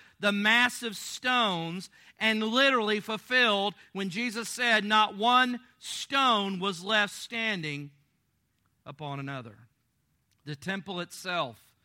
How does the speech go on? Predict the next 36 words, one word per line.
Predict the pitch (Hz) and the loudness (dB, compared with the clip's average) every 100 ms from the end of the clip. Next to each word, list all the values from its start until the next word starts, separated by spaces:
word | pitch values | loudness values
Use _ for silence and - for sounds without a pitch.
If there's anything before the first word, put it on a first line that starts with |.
| _ _ _ _ | _ _ _ _
was | 147 143 | -12 -12
totally | - - 240 247 233 196 156 | -16 -6 -2 0 0 -4 -6
destroyed, | 143 - - 139 120 107 _ _ _ _ _ _ _ _ | -8 -14 -14 -14 -14 -16 _ _ _ _ _ _ _ _
though | 147 156 | -6 -6
the | 156 | -8
wall | 147 180 190 202 | -4 -2 0 -2
supporting | - 185 - 185 180 165 | -6 -14 -12 -6 -4 -6
the | 156 | -8
area | 160 170 180 185 180 | -4 -2 -2 -2 -4
on | 143 151 | -6 -10
which | 165 156 165 - - | -14 -14 -12 -14 -18
the | 139 | -20
temple | - 175 175 175 165 160 _ _ - | -12 -12 -12 -12 -12 -14 _ _ -14
was | 151 123 | -14 -10
built | 135 160 160 | -6 -6 -6
was | 147 135 | -10 -10
left | 143 139 | -8 -10
partially | - 165 165 - 170 165 | -10 -10 -8 -10 -14 -12
intact, | 160 139 127 117 117 _ _ _ _ _ _ _ | -12 -12 -12 -10 -14 _ _ _ _ _ _ _
and | 127 135 | -12 -8
that | 139 | -8
wall | 135 139 135 | -8 -10 -10
today | - 135 131 127 | -14 -10 -8 -8
we | 123 | -10
know | 123 127 | -12 -12
as | 123 120 | -14 -16
the | |
Western | 113 123 117 - 123 120 | -14 -14 -14 -16 -16 -14
Wall, | 127 127 113 | -12 -12 -12
the | 113 117 | -14 -14
only | 123 123 120 | -14 -12 -14
remaining | 120 123 123 120 110 107 _ _ _ _ | -12 -12 -10 -12 -14 -18 _ _ _ _
part | 135 123 117 _ | -12 -10 -12 _
of | 113 | -20
the | 117 | -20
temple. | - 127 123 - | -20 -20 -20 -20